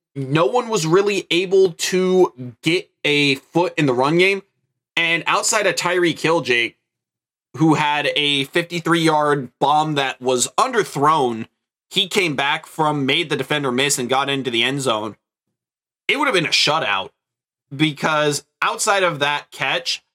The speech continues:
Tyreek Hill had a grand total of four catches for nine yards. Cedric Wilson was your second leading receiver. Jaylen Waddle was Houdini. He just disappeared.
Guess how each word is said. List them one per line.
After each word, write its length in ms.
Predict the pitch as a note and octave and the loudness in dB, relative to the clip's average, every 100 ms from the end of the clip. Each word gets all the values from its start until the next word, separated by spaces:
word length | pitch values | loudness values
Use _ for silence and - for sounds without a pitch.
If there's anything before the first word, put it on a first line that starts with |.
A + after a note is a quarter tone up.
| - | -4
Tyreek 340 | - G3+ G3 | -2 -2 -2
Hill 220 | F#3 E3+ | 0 2
had 160 | E3 D#3 | 2 0
a 60 | C3 | 0
grand 280 | D3+ D#3+ | 0 0
total 220 | D#3+ D3+ B2 | 0 0 0
of 80 | |
four 240 | - F3 F3+ | 0 0 0
catches 420 | - E3 E3 D#3 | 0 -4 -2 -6
for 400 | - D3 C#3+ C#3 | -4 0 2 2
nine 320 | B2+ B2 B2+ | 0 -2 -4
yards. 400 | A2+ D#2+ - - - _ _ _ _ _ _ _ _ _ _ _ _ _ _ _ - | -8 -10 -10 -12 -12 _ _ _ _ _ _ _ _ _ _ _ _ _ _ _ -2
Cedric 440 | - A3+ A3+ E3 | 0 2 0 2
Wilson 340 | E3 F3 E3 | 2 4 2
was 160 | D3 C3 | 2 2
your 100 | C3+ | 2
second 400 | - D#3 D3+ C#3+ | 2 0 -2 -4
leading 260 | C#3+ D3 C3+ | -2 0 0
receiver. 540 | B2 C#3 C#3 D#3 D3+ | 0 0 2 2 2
Jaylen 380 | C#3 E3 F#3+ C#3+ | 0 -2 -2 0
Waddle 440 | C3 C#3+ D3+ C#3+ C3 | 2 4 4 2 2
was 540 | A#2+ B2+ B2 A#2+ - _ _ - - _ | 2 2 4 2 -2 _ _ -20 -20 _
Houdini. 560 | - D#3+ C#3+ D3+ C3+ B2+ | -2 0 0 0 0 -2
He 160 | B2 E3 | -2 -2
just 220 | C#3+ - | -2 -2
disappeared. 640 | C#3+ - B2+ D3 C#3+ A#2+ | -2 -2 -4 -2 0 0